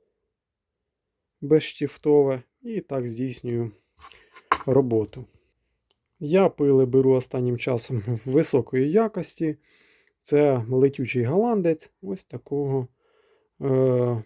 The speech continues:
виробника, тому можете, е, скористатися цими контактами. Ось такою безштифтовою пилкою я пропилював шматок дуба. Шикарно пиляє, дуже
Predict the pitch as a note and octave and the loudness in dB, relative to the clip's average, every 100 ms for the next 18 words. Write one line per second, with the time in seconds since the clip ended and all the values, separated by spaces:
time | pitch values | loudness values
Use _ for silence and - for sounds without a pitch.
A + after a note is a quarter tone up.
0 | _ _ - B2 C#3 C3+ B2 C3+ C3 A#2 | _ _ -4 2 2 2 2 0 -2 -8
1 | G#2 - F#3 D3+ B2+ B2 - A#2+ A#2 _ | -8 -12 -12 -8 -8 -10 -10 -12 -12 _
2 | _ _ _ _ _ _ _ B2 A#2+ - | _ _ _ _ _ _ _ -10 -10 -8
3 | C3 B2+ - A#2 G#2+ - - - - C#3 | -6 -6 -8 -12 -12 -14 -18 -16 -12 -8
4 | B2+ A#2 _ _ _ _ _ _ _ _ | -8 -10 _ _ _ _ _ _ _ _
5 | _ _ _ _ _ _ B2 A#2 A#2 A2+ | _ _ _ _ _ _ -8 -6 -8 -8
6 | - G#2+ G#2 - _ _ _ _ _ _ | -10 -10 -12 -16 _ _ _ _ _ _
7 | A#3+ - D#3 - C#3+ C3 B2+ - C3 - | -8 -8 -10 -2 0 0 -2 -4 -14 -6
8 | C3 B2 A#2+ C#3 A#2+ B2 A#2+ A#2 B2+ B2+ | -4 -4 -4 -6 -4 -4 -4 -4 -6 -2
9 | B2+ A#2 A2+ A2 - _ _ _ _ _ | -2 0 0 0 -4 _ _ _ _ _
10 | _ - C3 C3 - A2 - _ _ C#3+ | _ -10 -6 -6 -4 -6 -8 _ _ -10
11 | C#3+ A3 G3 F3+ - _ _ _ _ _ | -6 -2 -2 -2 -8 _ _ _ _ _
12 | _ - - - B2+ A2+ A2+ - F3+ G3+ | _ -8 -6 -4 -4 -2 -4 -4 -2 0
13 | F#3 D3+ B2+ C3 B2+ A2+ G#2+ | 0 -2 -4 -2 -2 -2 -6